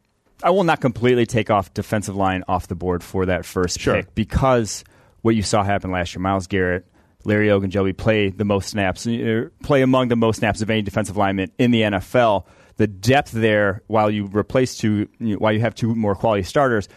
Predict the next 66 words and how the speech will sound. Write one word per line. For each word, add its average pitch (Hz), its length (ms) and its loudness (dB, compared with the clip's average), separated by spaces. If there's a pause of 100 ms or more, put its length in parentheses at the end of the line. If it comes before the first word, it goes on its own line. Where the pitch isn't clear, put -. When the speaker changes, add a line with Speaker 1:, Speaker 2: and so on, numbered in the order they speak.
Speaker 1:
the 104 100 0
depth 117 320 -2
behind 104 300 -2
them 92 80 -2
still 113 300 0
seriously 104 400 0
lacking. 95 340 -2
You 107 80 -2
need 113 160 -2
to 95 60 -6
give 90 160 0
those 85 160 -2
guys 85 240 -2
breathers. - 400 -8
If 92 100 -8
you're 127 120 4
in 127 100 4
this 113 100 0
for 104 120 -6
the 95 40 0
long 95 240 2
term, 90 160 -6
if 85 80 -8
you're 107 80 -2
gonna 110 200 0
be 101 120 -2
playing, 98 380 -2 (200)
if - 60 -14
you - 60 2
have 107 80 2
Super 127 180 -2
Bowl 107 160 2
aspirations, 101 580 -2
you 110 60 -6
can't 104 240 -2
ask 98 280 -2
those 95 160 -4
guys, 92 380 -2 (280)
all 101 160 2
four 98 240 -2
stars, 95 300 0
to - 60 -8
play 110 180 0
a 95 40 -4
thousand 92 360 -2
snaps 92 440 -4 (300)
and 107 160 2
then, 101 240 -2 (260)
you 104 120 -2
know, 92 100 0
a 95 80 -2
three-game 104 500 0
run 95 120 2
in 95 40 -4
the 87 80 -6
playoffs, 92 460 0
a 92 40 -10
four-game 95 460 -2
run 90 140 -2
in 87 40 -6
the - 60 -10
playoffs, 92 300 -2
whatever 104 340 0
it 95 80 -4
may 135 240 2
be. 98 260 0